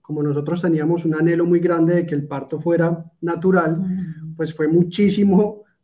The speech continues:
Speaker 1: lo que nos prepararon y nos enseñaban acerca de la respiración, de los momentos de la contracción, cuando viene el dolor, eh, y lo vivimos, y, y entendimos esa importancia de, de gestionar ese momento.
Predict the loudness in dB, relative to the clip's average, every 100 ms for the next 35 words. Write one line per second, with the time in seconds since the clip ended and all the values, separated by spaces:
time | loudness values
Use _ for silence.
0 | -4 -4 2 2 2 -4 -4 -4 -2 0
1 | 2 2 0 _ _ _ _ _ -4 -2
2 | -2 -2 0 0 0 2 2 2 -2 -2
3 | 0 0 0 -4 -6 -4 -4 0 4 6
4 | 4 4 2 0 0 0 0 -2 -2 0
5 | 0 0 -4 -4 -10 -2 2 4 4 2
6 | 0 -4 -2 -2 0 0 0 0 2 2
7 | 0 -4 -14 _ _ _ _ _ -4 -2
8 | 0 -2 -4 _ _ 0 4 4 4 4
9 | 4 -2 -14 _ -8 -6 0 2 2 2
10 | 2 4 4 4 2 0 0 -2 0 0
11 | 2 2 2 -2 -14 _ _ 2 2 0
12 | -8 _ -2 2 2 0 2 4 4 2
13 | 2 2 2 0 -4